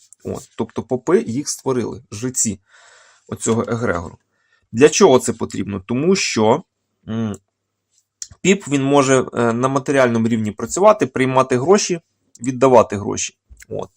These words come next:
Відповідно, потрібно, м,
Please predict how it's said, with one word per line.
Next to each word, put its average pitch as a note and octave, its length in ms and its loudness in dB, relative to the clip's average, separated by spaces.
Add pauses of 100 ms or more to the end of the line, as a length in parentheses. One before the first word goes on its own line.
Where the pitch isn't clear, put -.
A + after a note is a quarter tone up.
(840)
Відповідно, E3 720 0 (1300)
потрібно, D#3 680 2 (140)
м, G#2+ 360 -6